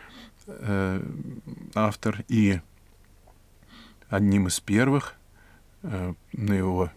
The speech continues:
перо попадается, э, несчастное последствие гордости, самости,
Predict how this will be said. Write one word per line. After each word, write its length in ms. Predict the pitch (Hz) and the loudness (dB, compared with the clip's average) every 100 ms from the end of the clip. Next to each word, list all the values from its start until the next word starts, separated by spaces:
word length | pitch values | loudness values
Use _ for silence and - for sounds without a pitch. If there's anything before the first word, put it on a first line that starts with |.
| - | -8
перо 380 | - 101 95 127 | 0 4 6 4
попадается, 880 | 131 - 92 92 107 107 - 101 95 - - - - - - | 2 -2 2 6 6 6 2 -2 -2 -8 -20 -20 -20 -20 -8
э, 300 | 160 98 95 | -2 0 2
несчастное 600 | 101 104 - 104 - 95 | 2 4 6 6 4 2
последствие 800 | 104 - 110 104 - - 87 85 | 2 2 2 2 0 -6 -6 -4
гордости, 640 | 87 101 110 131 113 - - | -2 2 4 4 0 -2 -2
самости, 800 | - 98 113 123 110 - 123 | 2 6 6 6 0 0 0